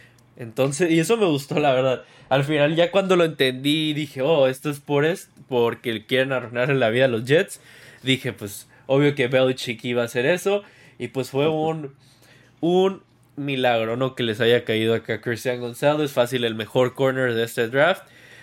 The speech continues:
Speaker 1: Y, pues, creo que le ayuda mucho a este equipo de Patriots que,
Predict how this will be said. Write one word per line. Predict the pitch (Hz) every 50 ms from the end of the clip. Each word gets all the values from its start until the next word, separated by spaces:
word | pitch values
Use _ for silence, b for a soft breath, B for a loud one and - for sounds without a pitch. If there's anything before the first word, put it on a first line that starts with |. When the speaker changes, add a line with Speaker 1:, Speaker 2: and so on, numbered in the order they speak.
| B B
Speaker 1:
Y, | 117 117
pues, | 110 - 120 117 113 110 104 - - - _ _
creo | 143 135 139 135
que | 139 135
le | 123
ayuda | 123 123 127 127 131
mucho | 127 127 131 123 - 143
a | 143
este | 139 -
equipo | 135 139 143 143 139 151 143
de | 120 107
Patriots | - - 127 123 127 - 131 127 -
que, | - 131 113 107 95